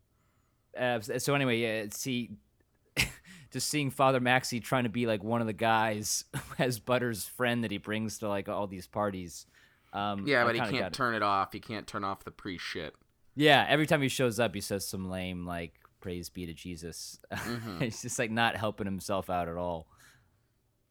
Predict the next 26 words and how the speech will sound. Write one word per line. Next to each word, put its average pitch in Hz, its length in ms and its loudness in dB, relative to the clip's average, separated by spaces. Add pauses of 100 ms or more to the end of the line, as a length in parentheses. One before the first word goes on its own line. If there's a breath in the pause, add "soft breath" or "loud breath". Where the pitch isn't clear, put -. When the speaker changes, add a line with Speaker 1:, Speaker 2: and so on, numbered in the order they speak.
(480 loud breath)
Speaker 2:
Yeah, 220 180 6
it's 208 120 -2
really 302 280 0
interesting 202 440 -2
to - 140 -2
me, 120 520 0
and 117 180 -8
you 175 140 -4
had 170 180 -2
brought 123 280 6
it 110 180 -4
up 107 400 0 (380)
in 117 140 -6
the 107 80 -4
last 139 380 -2
episode 101 540 -4
about 98 440 0
do 107 120 -6
we 104 100 -4
think 110 400 -6
that 104 140 -6
we're 98 120 -6
going 101 240 -4
to 98 80 -8
get 98 220 -6
some 95 300 -6